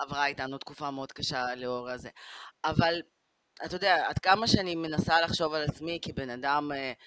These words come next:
נאור, היפי, רואה את האנש-, ילדים שלי ומכבד אותם, כאילו, כבר, איזה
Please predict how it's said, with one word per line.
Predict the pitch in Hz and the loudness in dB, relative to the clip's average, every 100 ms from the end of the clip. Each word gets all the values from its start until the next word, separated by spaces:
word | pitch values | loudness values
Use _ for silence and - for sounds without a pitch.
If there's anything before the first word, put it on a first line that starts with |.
| - _ _ - | -20 _ _ -12
נאור, | 170 175 170 202 226 202 175 | -4 -2 2 8 10 8 4
היפי, | 156 165 233 - 175 | -2 -2 2 4 4
רואה | 147 165 185 | 4 4 4
את | 196 | 2
האנש-, | 180 156 147 143 - | 2 4 4 -2 -6
ילדים | 151 156 147 135 190 | -6 -6 -8 -6 -4
שלי | 208 185 170 | -2 -2 -4
ומכבד | 156 147 147 131 | -6 -8 -6 -6
אותם, | 120 117 123 | -6 -8 -10
כאילו, | - 123 120 | -12 -12 -10
כבר, | 135 123 _ _ _ _ _ _ _ | -8 -10 _ _ _ _ _ _ _
איזה | - 226 | -2 2